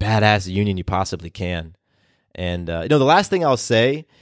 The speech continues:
is that it's really, really key, I believe, to understand that,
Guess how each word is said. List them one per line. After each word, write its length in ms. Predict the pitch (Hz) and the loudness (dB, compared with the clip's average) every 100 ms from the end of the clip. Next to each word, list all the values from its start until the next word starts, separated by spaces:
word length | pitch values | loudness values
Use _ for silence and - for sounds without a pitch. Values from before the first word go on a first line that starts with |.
| _ _ _ | _ _ _
is 280 | 123 117 101 | 2 2 2
that 540 | 117 117 110 - - - _ _ _ _ _ _ _ _ _ | 4 4 4 -2 -16 -18 _ _ _ _ _ _ _ _ _
it's 160 | 139 117 | -8 0
really, 340 | 151 180 160 | 4 6 4
really 520 | 135 143 139 123 104 _ _ _ - | 4 4 4 0 -4 _ _ _ -14
key, 540 | - 151 139 147 151 135 _ _ _ _ _ | -2 2 4 2 0 -6 _ _ _ _ _
I 160 | 104 - | 2 4
believe, 380 | 110 113 131 - | 4 4 2 0
to 80 | - | 0
understand 580 | 107 98 - 104 104 | 0 0 2 4 4
that, 260 | 98 90 | 2 0